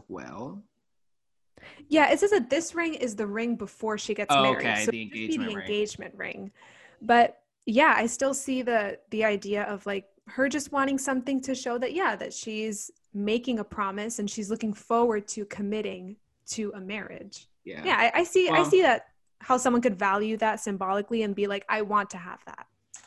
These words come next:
Speaker 1: Okay, then to wrap my thoughts up, I think I'm just gonna put myself in this situation. Say this happened to me if I ever find a boyfriend and we get married and he proposes to me with this seventy thousand dollar loan being paid off.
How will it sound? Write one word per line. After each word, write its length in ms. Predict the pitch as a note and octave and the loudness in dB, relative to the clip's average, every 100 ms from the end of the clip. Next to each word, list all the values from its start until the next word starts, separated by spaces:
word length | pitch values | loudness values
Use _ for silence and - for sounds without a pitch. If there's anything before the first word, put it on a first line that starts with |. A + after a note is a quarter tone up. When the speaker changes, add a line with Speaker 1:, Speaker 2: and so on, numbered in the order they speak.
| - | -6
Speaker 1:
Okay, 280 | C#3 B2+ A2 | -2 0 -2
then 400 | G#2+ C3 C3+ C3 | 0 0 0 -2
to 160 | - | -8
wrap 260 | B2 C3 C3+ | -8 -6 -4
my 220 | A2+ A2 | -4 -4
thoughts 340 | G#2+ G#2 F#2 G#2+ | -6 -12 -12 -12
up, 140 | G#2 | -10
I 120 | B2 B2 | -6 -6
think 340 | C#3+ C#3 - _ _ _ _ | -4 -8 -8 _ _ _ _
I'm 200 | G#2 C3 | -8 -6
just 180 | C3+ - | -6 -8
gonna 160 | C3+ A2+ | -8 -8
put 260 | B2 F#2+ | -10 -10
myself 520 | F#2+ G2 G2 F#2+ G2 | -10 -12 -12 -14 -18
in 40 | E2 | -18
this 160 | E2+ | -16
situation. 480 | - G2 F#2+ - G2 | -14 -14 -14 -14 -16
Say 240 | - A#2+ A#2+ | -12 -8 -6
this 160 | B2 | -6
happened 240 | B2 G#2+ A2 | -6 -8 -8
to 40 | |
me 140 | F#2+ D#2+ | -12 -12
if 100 | G#2+ | -12
I 80 | |
ever 140 | G2+ G2+ | -12 -12
find 200 | - F2+ | -14 -14
a 40 | |
boyfriend 440 | F2+ E2 - F2+ - _ _ _ _ - | -12 -12 -12 -16 -16 _ _ _ _ -10
and 440 | A2 G#2 G2 G2+ F2+ | -6 -4 -4 -8 -8
we 100 | G#2+ | -6
get 240 | A2+ G2+ | -4 -4
married 300 | A2 G#2+ G2+ | -4 -4 -8
and 80 | G2+ | -14
he 80 | G2 | -16
proposes 420 | A2 G#2 G2+ - | -14 -12 -12 -14
to 60 | |
me 80 | G2+ | -14
with 100 | G2 | -16
this 180 | G2 G2 | -14 -12
seventy 300 | - G#2+ G2+ | -10 -10 -12
thousand 380 | G2 F#2+ - F2+ | -14 -14 -14 -16
dollar 280 | E2 E2+ D#2 | -16 -14 -14
loan 280 | E2 E2 | -14 -14
being 240 | - D2+ D#2 | -16 -16 -16
paid 180 | E2+ D#2 | -14 -12
off. 160 | F2+ | -12